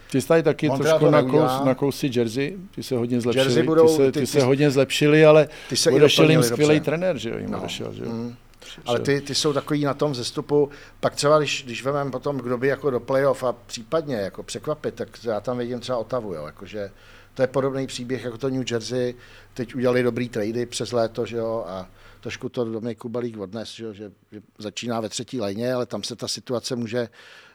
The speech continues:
Speaker 2: může nějak vyvinout, eh, a to je, to je takový tým, který by taky mohl,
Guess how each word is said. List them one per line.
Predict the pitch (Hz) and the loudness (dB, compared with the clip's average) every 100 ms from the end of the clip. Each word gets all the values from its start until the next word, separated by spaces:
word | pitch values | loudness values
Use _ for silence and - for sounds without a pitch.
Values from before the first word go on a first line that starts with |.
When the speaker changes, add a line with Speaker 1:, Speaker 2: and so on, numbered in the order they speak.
| _ | _
Speaker 2:
může | 123 120 127 | -2 0 0
nějak | 123 120 | 0 -2
vyvinout, | 107 117 120 123 117 123 | -4 -4 -2 -2 -4 -6
eh, | 110 110 | -6 -6
a | 98 | -8
to | - 127 | -4 0
je, | 123 120 | 0 0
to | 135 | -4
je | |
takový | 117 - 135 | -6 -2 -2
tým, | 123 139 | -2 -6
který | 123 - 120 120 | -8 -4 -4 -2
by | 123 | -2
taky | 107 - | -4 -4
mohl, | 123 113 | -4 -4